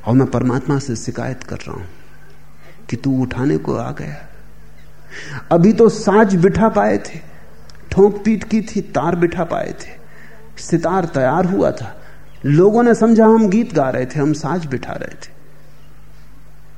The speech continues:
अब जबकि गीत गाने का क्षण करीब आ रहा था, जब अनुभव ने पका दिया था और प्राण राजी हुए थे और सब सार संभल गए थे, तब उठने का वक्त आ गया।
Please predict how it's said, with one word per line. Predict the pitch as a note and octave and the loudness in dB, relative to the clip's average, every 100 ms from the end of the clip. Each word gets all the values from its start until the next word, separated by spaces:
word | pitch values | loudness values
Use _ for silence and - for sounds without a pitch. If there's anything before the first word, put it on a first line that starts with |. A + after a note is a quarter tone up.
| - - - - | -14 -14 -14 -8
अब | D3 D#3 | -4 -2
जबकि | C#3 D3 - D3 | -2 -4 -2 -2
गीत | A#2+ C#3 C#3 | 0 0 0
गाने | B2 B2 C3 B2+ | -2 -2 0 -2
का | A#2+ | -4
क्षण | - - B2+ | -6 -4 -4
करीब | A2 - A#2 C3+ A#2 | -4 -2 0 2 0
आ | F#2 | -4
रहा | - A#1+ | -6 -8
था, | - - - - - - - - - | -12 -14 -14 -16 -14 -16 -16 -14 -8
जब | A#2 G#2+ | -4 -2
अनुभव | B2 C3+ B2+ C#3+ | 0 2 4 2
ने | C3+ | 0
पका | - - A2+ B2+ | -2 -6 -4 -4
दिया | B2 A2+ - | -4 -4 -4
था | - - - - - - - - | -8 -12 -14 -14 -16 -16 -14 -6
और | G#2+ | -6
प्राण | G2+ - C3 C3+ B2 | -4 -2 0 0 0
राजी | G#2+ A#2 - | -4 -4 -2
हुए | C3+ B2+ A#2+ | -2 0 -2
थे | - - - - - - - - | -4 -12 -14 -14 -14 -14 -12 -8
और | A2 | -8
सब | - C#3 | -6 -8
सार | - - - C#3 - | -10 -10 -6 -4 -6
संभल | - - B2 A#2 | -10 -8 -4 -4
गए | A#2 - | -2 -6
थे, | - - - - - - - - - - - - - - - - - - - - | -6 -12 -14 -16 -14 -14 -14 -14 -14 -14 -14 -14 -14 -14 -14 -14 -14 -14 -12 -8
तब | C3+ | -6
उठने | B2+ - C#3 | -6 -2 -4
का | C#3 | -4
वक्त | C3+ C#3+ - | -6 -6 -8
आ | - | -8
गया। | - - - | -10 -12 -14